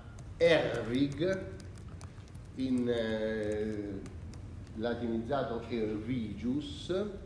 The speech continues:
sono nomi che poi potete pensare, se avete dei figli, li potreste chiamare Vamba, oppure Ervigio, insomma, invece di sempre i soliti nomi, no? Eh,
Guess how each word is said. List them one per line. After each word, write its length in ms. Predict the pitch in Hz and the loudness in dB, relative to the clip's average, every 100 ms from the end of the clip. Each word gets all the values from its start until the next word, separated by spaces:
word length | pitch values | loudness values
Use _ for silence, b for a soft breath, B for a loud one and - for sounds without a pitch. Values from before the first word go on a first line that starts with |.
| - - - - - - - - - - - - - | -12 -12 -12 -12 -12 -12 -10 -12 -10 -12 -10 -12 -6
sono 220 | 165 143 | -2 0
nomi 260 | 165 160 110 | 0 0 0
che 80 | 107 | -2
poi 180 | 117 | -2
potete 260 | 104 104 107 | -2 -2 -4
pensare, 460 | 104 117 - 113 101 | -4 -2 0 0 0
se 80 | |
avete 440 | 95 101 107 101 98 | -2 -2 0 -2 -2
dei 160 | 104 | -2
figli, 440 | 120 120 139 117 85 | -2 0 0 0 -2
li 100 | 85 | -6
potreste 360 | 90 92 - | -4 -2 0
chiamare 340 | - 95 95 98 | 0 0 -2 -2
Vamba, 580 | 95 92 117 104 87 82 | -2 -2 0 -2 -2 -4
oppure 340 | - 101 92 | -4 -4 -4
Ervigio, 920 | 92 80 104 110 - - 82 82 - - | -4 -4 -2 -2 -2 -4 -6 -4 -6 -6
insomma, 220 | 107 98 - - | -6 -6 -8 -6
invece 340 | 98 110 107 101 | -4 -2 -2 -2
di 80 | - | -2
sempre 300 | 101 90 92 | -2 -2 -4
i 40 | |
soliti 320 | - 87 85 | -4 -6 -6
nomi, 260 | 85 - - | -6 -6 -8
no? 880 | - - - - - - - - - | -8 -8 -10 -10 -10 -8 -8 -6 4
Eh, 580 | 165 156 160 147 151 | 6 8 6 4 0